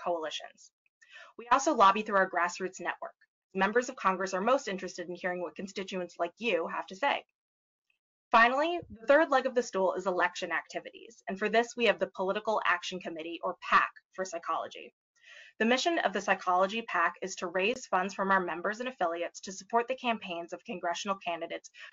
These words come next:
who are champions of psychology's advocacy agenda. To close, remember that advocacy is all about building relationships. Being able to engage in all three of these activities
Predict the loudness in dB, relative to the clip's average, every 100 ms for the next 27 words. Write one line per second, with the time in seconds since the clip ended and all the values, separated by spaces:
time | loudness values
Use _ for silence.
0 | 0 2 2 2 2 2 -2 -4 -4 -6
1 | -2 0 0 -2 -8 -6 -6 -6 -16 -14
2 | -14 -10 -12 -12 -20 _ _ _ _ _
3 | _ -18 -14 2 2 4 0 -4 -12 -20
4 | -12 0 4 4 6 6 6 6 4 0
5 | -6 -6 -6 2 4 4 2 0 0 -4
6 | _ -10 -8 -6 -8 -10 -12 -12 -12 -14
7 | _ _ _ _ _ _ 2 4 2 -2
8 | -4 -2 -2 -2 -4 0 4 4 4 -2
9 | -2 -2 -4 -2 -4 -6 -12 -12 -10 -12